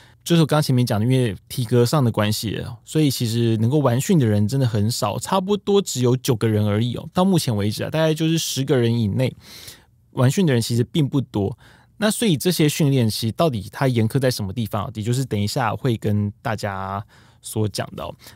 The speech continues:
那以现在美军他们游击兵，就是第七十五游击兵团，他们所要的任务有三种哦。那其实第一个是特别行动突袭啊，就是 Special Operation Raids 哦，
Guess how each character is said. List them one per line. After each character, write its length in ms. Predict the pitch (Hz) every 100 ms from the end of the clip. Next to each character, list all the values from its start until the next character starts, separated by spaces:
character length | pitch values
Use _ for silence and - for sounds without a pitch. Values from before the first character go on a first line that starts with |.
| -
那 140 | 220 214
以 180 | 151
现 220 | 113 220 202
在 140 | 202
美 160 | 135 104
军 280 | 143 139
他 140 | 143 151
们 240 | 123 107 - _
游 140 | - 135
击 200 | - 180
兵， 500 | 139 131 127 127 135
就 120 | 139
是 140 | 131 123
第 140 | 160
七 160 | - 147
十 140 | 143
五 180 | 110 95 _ _
游 100 | 131
击 120 | 131
兵 120 | 147 147
团， 220 | 135 107
他 100 | 135
们 140 | 131
所 160 | 127 104
要 80 | 104
的 140 | 110
任 180 | 123 147
务 80 | 135
有 100 | 104
三 220 | - 196
种 220 | 214 120
哦。 140 | 101 - - - -
那 100 | 190
其 180 | - 143
实 100 | 151
第 180 | 180 185
一 20 |
个 100 | 147
是 140 | 160
特 140 | 156 151
别 100 | 123
行 160 | -
动 80 | 131
突 160 | - 101
袭 200 | - -
啊， 60 |
就 120 | 110 135
是 80 |
Special 320 | - 151 160 -
Operation 400 | 131 139 135 147
Raids 320 | 135 -
哦， 80 | -